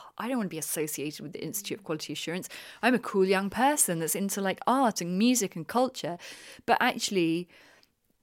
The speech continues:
doing that, meeting the people I worked with there, learning, being open, was such a great grounding for me in the industry. So that was my first job, and then I moved into contract publishing and worked for a magazine for British Airways.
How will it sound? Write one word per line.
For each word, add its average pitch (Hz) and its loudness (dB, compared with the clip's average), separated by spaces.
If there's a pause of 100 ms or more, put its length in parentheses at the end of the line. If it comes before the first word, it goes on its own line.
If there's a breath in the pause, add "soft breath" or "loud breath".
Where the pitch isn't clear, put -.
(340)
doing 233 6
that, 147 -2
meeting 202 -2
the 202 -2
people 185 -4
I 170 0
worked 170 0
with 165 -8
there, 160 -2 (380)
learning, 185 2 (180)
being 208 0
open, - -6 (580 loud breath)
was 185 0
such - 2
a - -8
great 165 -2
grounding 160 -6
for 165 -14
me 160 -8
in 151 -8
the 151 -8
industry. 165 -8 (360 loud breath)
So 175 0
that 196 0
was 226 -4
my 240 -2
first 185 -6
job, 165 -4
and 170 -8
then 170 -6
I 175 -6
moved 170 -6
into - -10
contract 165 -10
publishing 160 -10
and 147 -10
worked 156 -8
for 147 -6
a 156 -8
magazine 151 -8
for - -18
British - -8
Airways. 170 -4